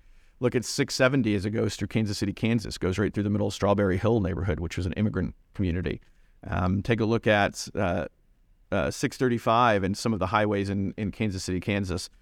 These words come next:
going right through the middle of Quindaro neighborhood, historic African-American community, going back to the founding of the Kansas, you know, territory. Um, this is not Kansas City alone, right? Um,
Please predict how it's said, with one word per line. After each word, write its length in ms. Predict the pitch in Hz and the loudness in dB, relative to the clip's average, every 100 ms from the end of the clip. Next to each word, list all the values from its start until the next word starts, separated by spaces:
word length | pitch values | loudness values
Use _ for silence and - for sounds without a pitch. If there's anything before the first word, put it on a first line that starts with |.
| _ | _
going 140 | 113 117 | 0 2
right 140 | 110 | 2
through 100 | 110 | 2
the 60 | 107 | 0
middle 200 | 107 98 | 2 0
of 80 | - | 0
Quindaro 500 | 107 101 101 95 82 | 0 2 4 4 2
neighborhood, 360 | 71 92 98 | 0 0 -2
historic 460 | - - 107 107 98 | -2 -6 0 2 2
African-American 680 | 92 82 - 90 92 - 87 | -2 -2 -2 0 0 -2 -6
community, 400 | - 98 92 90 | -2 -2 0 -2
going 200 | 90 95 | -2 0
back 240 | 92 - | 0 0
to 100 | - | -2
the 80 | 85 | -4
founding 500 | - 98 104 98 92 | -2 -2 0 0 0
of 100 | - | -2
the 100 | - | -6
Kansas, 640 | - 95 92 92 - - | -4 -2 0 -2 -4 -6
you 80 | 87 | -4
know, 120 | 64 | -4
territory. 580 | 65 - 123 - 64 64 - - - - - | -2 0 0 0 -4 -6 -10 -20 -20 -20 -6
Um, 340 | 110 101 101 - _ | 0 0 0 -6 _
this 160 | 135 127 | -4 -2
is 120 | 127 | 0
not 340 | 131 123 113 - _ | 2 4 2 -2 _
Kansas 300 | - 120 107 | -2 -2 0
City 160 | 117 104 | 0 2
alone, 400 | 92 101 82 - - | 2 2 0 -4 -4
right? 300 | 87 95 - - | -4 -4 -6 -12
Um, 380 | 82 80 64 85 | -8 -4 -4 -6